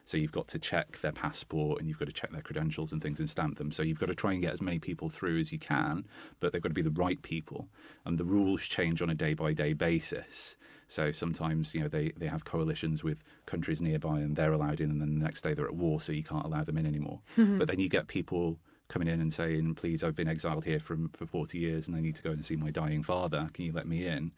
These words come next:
Speaker 1: But they've not got the right, um, credentials. So do you decide to let them in or not? Well, if you do, then you'll get penalised, and you've got family to support because you're in government housing.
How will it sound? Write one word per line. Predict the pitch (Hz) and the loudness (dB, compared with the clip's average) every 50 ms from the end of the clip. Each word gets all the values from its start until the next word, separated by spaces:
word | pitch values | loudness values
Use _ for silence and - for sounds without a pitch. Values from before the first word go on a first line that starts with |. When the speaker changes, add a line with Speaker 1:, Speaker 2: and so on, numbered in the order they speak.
| - - - | -14 -10 -6
Speaker 1:
But | - - | -2 -2
they've | 80 78 | 0 0
not | 90 82 | 0 -2
got | 78 - 85 | -2 -4 -4
the | - 85 | -2 0
right, | 80 80 80 78 - - - _ - - - - _ _ _ _ - | 0 2 2 0 0 -4 -8 _ -20 -20 -20 -20 _ _ _ _ -2
um, | 85 80 76 76 76 76 | 0 0 2 2 0 -2
credentials. | - - - 85 95 98 98 92 - - - - - - | -2 -2 0 0 2 2 0 0 -2 -4 -6 -6 -8 -6
So | - 80 76 73 78 78 - - _ _ | -4 -2 0 0 -2 -2 -6 -12 _ _
do | - 82 | -6 -2
you | 80 80 | -2 -2
decide | 76 - - 82 80 80 78 | -2 -2 -2 -2 -2 -2 -2
to | - | -2
let | 85 82 - - | -2 -4 -4 -2
them | 80 80 | -2 0
in | 82 85 | 0 0
or | 87 95 | 0 2
not? | 107 131 143 - - - | 2 2 2 0 -2 -4
Well, | 95 82 80 | -4 -2 -2
if | 78 - - | -2 -4 -4
you | 87 85 | -6 -2
do, | 80 - 95 90 87 82 | 0 2 4 4 6 4
then | 78 80 80 82 | 4 4 4 2
you'll | 82 82 | 2 2
get | 80 78 - - | 2 0 -2 -2
penalised, | - - 85 82 82 80 71 71 73 - - - - - - - - - - - - - | -2 -2 0 0 0 0 0 -2 -4 -8 -10 -12 -12 -14 -14 -16 -20 -20 -20 -20 -12 -4
and | - 82 | 0 0
you've | 85 80 | 0 2
got | - 76 - - | 0 -2 -2 -2
family | - 85 80 80 78 | 0 0 2 2 0
to | 76 80 | 0 -4
support | 78 - - - - 73 73 76 - | -6 -8 -8 -4 -2 -2 -2 -2 -4
because | - - - 80 78 - | -8 -8 -8 -8 -4 -2
you're | 80 76 | -2 0
in | 76 76 76 73 - - - - _ _ | 0 0 -2 -2 -6 -12 -20 -20 _ _
government | - 92 78 85 80 76 76 | -4 -4 0 2 2 2 0
housing. | - - 82 80 80 78 76 76 - - - - - | 0 0 0 2 2 2 0 -2 -4 -6 -8 -8 -8